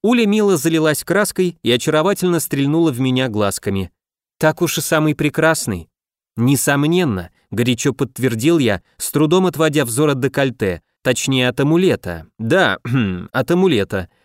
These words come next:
"Совершить подвиг, что ещё?" "Получить государственную должность или награду, завоевать титул чемпиона, подтвердить свою квалификацию в гильдии, есть много путей". "Спасибо", протянул я, осмысливая полученную информацию.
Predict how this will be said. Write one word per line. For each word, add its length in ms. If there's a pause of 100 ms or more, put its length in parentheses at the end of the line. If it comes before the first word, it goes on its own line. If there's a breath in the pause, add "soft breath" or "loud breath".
(320)
"Совершить 640
подвиг, 380
что 200
ещё?" 460 (840)
"Получить 460
государственную 840
должность 540
или 120
награду, 640 (200)
завоевать 540
титул 320
чемпиона, 680 (180)
подтвердить 640
свою 300
квалификацию 840
в 60
гильдии, 600 (140)
есть 360
много 360
путей". 500 (560)
"Спасибо", 1080
протянул 500
я, 200
осмысливая 640
полученную 680
информацию. 800